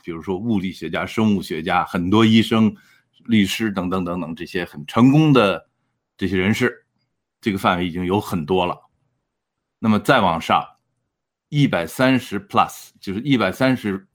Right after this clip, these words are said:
综合分一百三十以上的这些孩子，就可以称之为天才了。那么这是一个，呃，在英语上用一个很清楚的词叫 “gifted”，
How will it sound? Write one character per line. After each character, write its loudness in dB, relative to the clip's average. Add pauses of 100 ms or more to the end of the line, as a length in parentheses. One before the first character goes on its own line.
(440)
综 0
合 4
分 4
一 0
百 -4
三 0
十 -6
以 -6
上 2
的 -8
这 -12
些 -12 (480)
孩 -4
子， -14 (640)
就 -4
可 -4
以 0
称 -8
之 -8
为 -8
天 -4
才 -10
了。 -14 (720)
那 2
么 6
这 6
是 -2
一 0
个， -4 (360)
呃， -12 (540)
在 2
英 10
语 8
上 -4
用 6
一 0
个 -2
很 -6
清 -2
楚 -4
的 -8
词 -14
叫 -10 (100)
“gifted”， -4